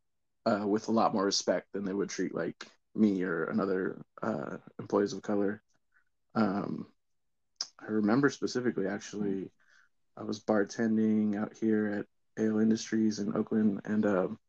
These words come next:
and this, uh, this guy was sitting at the bar, and he was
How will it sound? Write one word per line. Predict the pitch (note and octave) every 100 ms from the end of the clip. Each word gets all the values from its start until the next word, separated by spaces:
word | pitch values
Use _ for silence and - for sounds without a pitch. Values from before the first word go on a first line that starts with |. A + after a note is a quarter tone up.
| _ _ _ _ _ - - -
and | A2 G#2
this, | G2+ G#2 -
uh, | F#2+ E2+ - - - _ _ _ _ - _ _
this | - A#2+
guy | D3 B2+ B2
was | A#2 - A#2 -
sitting | A#2 A#2+
at | A2
the | A2+
bar, | A2 A2 A2
and | A2
he | C#3
was | D#3 -